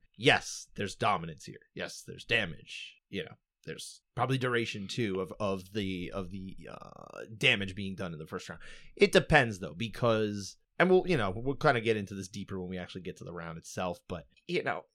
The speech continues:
there is not, like, overwhelming doesn't mean it reaches such a high level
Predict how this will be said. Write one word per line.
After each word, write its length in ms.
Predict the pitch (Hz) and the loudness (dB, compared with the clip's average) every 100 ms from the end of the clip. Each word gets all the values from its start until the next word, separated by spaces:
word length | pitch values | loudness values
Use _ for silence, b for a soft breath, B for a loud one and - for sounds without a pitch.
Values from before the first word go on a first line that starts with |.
| _ | _
there 200 | 143 214 214 | 2 6 6
is 140 | 202 | 6
not, 260 | 214 - - B | 6 4 0 B
like, 200 | - 156 - | 6 6 10
overwhelming 920 | 185 202 226 151 120 123 139 165 147 | 10 12 10 10 8 8 8 6 4
doesn't 340 | 123 127 131 123 | 4 4 2 0
mean 220 | 123 117 | 0 2
it 100 | 110 | 0
reaches 440 | 101 123 - 120 - | -2 -4 -2 -2 0
such 260 | - 110 | -2 -2
a 60 | 113 | -2
high 360 | 101 107 113 107 | 0 2 2 2
level 640 | 104 101 101 113 110 113 | 0 0 4 6 8 6